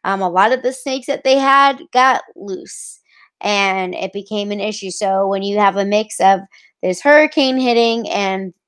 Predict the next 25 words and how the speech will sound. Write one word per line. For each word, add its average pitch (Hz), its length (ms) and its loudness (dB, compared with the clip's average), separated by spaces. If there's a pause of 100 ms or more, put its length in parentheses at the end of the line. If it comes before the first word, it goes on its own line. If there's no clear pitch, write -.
the, 185 120 -8 (760)
this 208 240 0
breeding 262 380 2
facility, 240 760 2 (320)
uh, 202 200 4
being 214 400 0
hit, 208 500 2
and 208 260 0
then 196 240 0
people 233 680 2
also 214 420 4
just 202 320 -4
not 190 520 2 (540)
doing 214 340 0
the 214 100 -4
right 202 340 0
thing 226 380 2
and 190 280 -2 (460)
just 196 160 -8
releasing 202 680 -4
their 208 160 0
Burmese 202 360 0
pythons 247 720 2 (680)
out 220 220 4
into 196 920 0